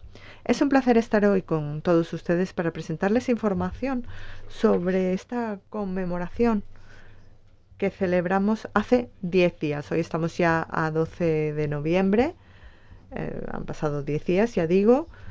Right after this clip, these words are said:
de este Día Internacional, eh, que convocó la Asamblea General. Hemos tenido toda una serie de eventos en todo el mundo, desde San José a Nueva York, a Nueva Delhi,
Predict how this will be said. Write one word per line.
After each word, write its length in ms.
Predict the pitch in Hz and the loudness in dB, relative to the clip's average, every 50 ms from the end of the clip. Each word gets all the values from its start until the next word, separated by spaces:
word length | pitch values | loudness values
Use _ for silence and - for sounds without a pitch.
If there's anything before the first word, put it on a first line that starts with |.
| - - - - - | -6 -4 -4 -2 -2
de 200 | 165 160 170 170 | 2 4 4 4
este 320 | 170 - - - 170 165 | 4 2 2 2 4 4
Día 180 | 165 165 165 160 | 4 2 2 0
Internacional, 1120 | 156 - 165 156 156 156 160 - 165 156 151 156 156 165 175 190 202 190 170 156 151 151 - | 0 -2 -2 0 0 -2 -2 0 -2 0 2 2 2 2 2 2 2 0 0 -2 -4 -6 -8
eh, 360 | - - - - - - - - - - - 165 165 - - - - - _ _ _ _ | -8 -10 -10 -10 -12 -14 -14 -16 -16 -20 -20 -20 -20 -20 -20 -20 -20 -20 _ _ _ _
que 360 | - 147 139 139 139 - - _ _ | -12 -12 -10 -10 -12 -12 -14 _ _
convocó 400 | - 147 143 143 143 143 - 147 | -12 -12 -10 -8 -10 -6 -4 -6
la 60 | 147 | -6
Asamblea 720 | 147 - 156 147 147 143 147 147 143 147 147 143 143 147 - - - - - - - | -4 -6 -6 -6 -4 -4 -4 -2 -2 -2 -2 -4 -6 -8 -12 -16 -18 -18 -20 -20 -16
General. 720 | - - - 170 160 156 156 151 160 175 190 208 226 247 247 - - _ - - - _ | -8 -4 -2 0 0 0 0 0 2 2 4 4 4 2 0 -4 -16 _ -20 -20 -20 _
Hemos 240 | - 190 185 190 190 | -6 -4 -2 -2 0
tenido 240 | - 202 202 202 202 | 2 2 4 4 4
toda 120 | - 226 220 | 4 4 6
una 120 | 214 226 | 6 6
serie 200 | - 233 214 214 | 8 8 10 10
de 60 | 214 | 10
eventos 340 | 208 214 220 208 208 202 - | 10 8 8 6 4 2 2
en 80 | 196 175 | 0 2
todo 240 | - 190 175 180 180 | 2 2 2 4 2
el 100 | 175 175 | 4 4
mundo, 720 | 180 190 208 214 214 190 175 170 165 156 156 160 160 - 175 | 4 6 6 6 6 6 6 6 4 4 2 0 -2 -4 -6
desde 600 | 170 165 160 - - - - - 82 - - - - | -6 -6 -6 -4 -2 -2 0 0 -2 -2 -4 -6 -8
San 280 | - - 175 165 156 | -6 -4 -2 -2 -2
José 680 | - - 156 156 156 - - 196 185 196 196 202 202 208 - - - - - - - - _ | -2 -2 -2 -2 -2 -2 -2 0 2 4 2 2 0 -2 -4 -14 -20 -20 -20 -20 -20 -14 _
a 600 | - 156 156 156 156 156 156 160 156 - - - 170 | -10 -10 -8 -10 -10 -10 -12 -10 -10 -10 -10 -10 -8
Nueva 340 | 160 160 160 156 147 147 147 | -6 -4 -4 -2 -2 -2 -4
York, 680 | 147 156 180 190 202 208 208 208 208 202 202 202 - - _ _ _ - - _ | -2 2 4 6 8 10 10 10 8 6 4 0 -6 -20 _ _ _ -20 -20 _
a 140 | - 165 160 | -10 -8 -8
Nueva 260 | 151 156 151 151 147 | -6 -6 -6 -6 -4
Delhi, 600 | 147 156 170 190 196 190 190 208 202 208 208 208 | 0 2 2 4 4 4 4 6 6 6 4 2